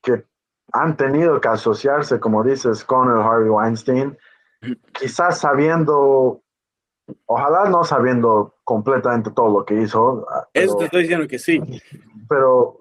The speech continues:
Speaker 1: sabiendo un poco, ¿no? Pero ta-, la, la, pero quizás un poco de no sé, un-, uno cuando está en eso, si estás en esa situación, yo me imaginaría, pero que aunque,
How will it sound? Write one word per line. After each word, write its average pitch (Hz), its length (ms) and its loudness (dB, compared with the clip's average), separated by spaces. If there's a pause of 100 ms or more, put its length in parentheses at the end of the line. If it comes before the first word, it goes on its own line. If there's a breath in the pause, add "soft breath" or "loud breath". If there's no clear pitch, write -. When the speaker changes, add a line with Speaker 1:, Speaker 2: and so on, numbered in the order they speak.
Speaker 1:
sabiendo 175 480 2
un 127 120 -2
poco, 156 380 0
¿no? 127 360 2
Pero 143 240 0
ta-, 156 240 -2
la, 156 240 2
la, 147 360 0
pero 151 260 0 (300)
quizás 208 580 -2 (1300)
un 156 180 -2
poco 170 440 2
de 110 720 2 (1600)
no 139 160 0
sé, 156 100 -2
un-, 127 380 0 (640)
uno 170 360 0
cuando 135 280 0
está 170 260 -2
en 156 80 0
eso, 165 720 0
si - 160 -12
estás 165 260 -2
en 156 120 2
esa 151 180 -2
situación, 123 540 -2
yo 143 100 2
me 143 100 0
imaginaría, 120 600 0
pero 123 280 2
que 95 300 -2 (1000)
aunque, 117 500 -2